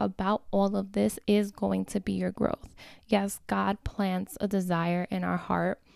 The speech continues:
to get us from where we are right now to where we want to be. But sometimes it's not just about getting to where you want to be, but every single thing that happens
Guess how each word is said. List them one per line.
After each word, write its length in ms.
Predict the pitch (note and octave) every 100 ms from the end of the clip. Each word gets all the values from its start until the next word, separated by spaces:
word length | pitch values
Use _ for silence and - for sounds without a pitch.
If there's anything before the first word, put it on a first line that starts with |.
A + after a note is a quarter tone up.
| - - - -
to 100 | G3+
get 180 | F#3+
us 140 | G3 G3+
from 160 | G3 F#3
where 160 | F#3
we 120 | F#3+
are 160 | F#3 F#3
right 180 | F#3 F#3
now 480 | F3 E3+ F3 A#3+ C4 -
to 220 | - A3
where 240 | F#3+ F#3 F3+
we 100 | F3+
want 260 | F3 E3+
to 60 | F#3
be. 300 | G#3 C4 D#4 - - - -
But 160 | A3+
sometimes 680 | - G#3+ G#3+ A#3+ C#4 C#4 B3+
it's 300 | A#3 - - -
not 220 | G#3 G#3 - -
just 320 | - A#3+ -
about 400 | G#3+ G#3 F#3+ E3+
getting 400 | - G3 G#3 B3+
to 160 | B3 D4
where 140 | D4
you 140 | D4 D4+
want 180 | D#4
to 60 | D4+
be, 300 | D4+ D#4 D#4+ - - -
but 160 | B3+ - _ -
every 520 | G#3 A#3 B3+ C4+ C4+
single 500 | - G#3+ G#3+ A3 A3 -
thing 220 | G#3 G#3
that 160 | F#3+
happens 800 | - - G3 F#3+ - G#1+ - A3+